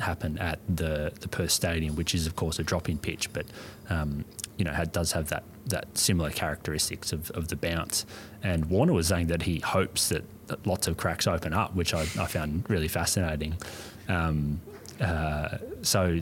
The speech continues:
yeah, there's the potential, potential for that. But, you know, if there is a lot of grass, that you'd think that might kinda hold, hold the thing together a little bit more. So we'll be able to report more on that, uh, I suppose, once we've, once we've seen the deck.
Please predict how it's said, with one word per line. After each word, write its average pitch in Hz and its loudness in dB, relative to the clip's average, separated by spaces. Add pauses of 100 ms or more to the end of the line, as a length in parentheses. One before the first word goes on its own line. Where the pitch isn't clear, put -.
yeah, 95 4
there's 82 2
the 98 2
potential, 90 2 (180)
potential 92 0
for - 0
that. 87 2
But, 87 0
you 113 4
know, 95 6
if 98 4
there 90 6
is 95 4
a 87 4
lot 82 2
of 80 0
grass, 82 2
that - 0
you'd 92 2
think 85 2
that - 0
might 87 0
kinda 85 0
hold, 78 2 (220)
hold 82 2
the 78 0
thing 78 0
together 78 0
a 76 0
little 76 0
bit 78 -4
more. 78 -2
So 80 2 (580)
we'll 98 4
be 107 8
able 113 8
to 107 8
report 92 4 (300)
more 90 4
on 85 4
that, 85 0
uh, 82 2
I - -8
suppose, 85 0
once 90 0
we've, 82 0
once 98 0
we've 85 0
seen 85 2
the 80 -2
deck. 85 -2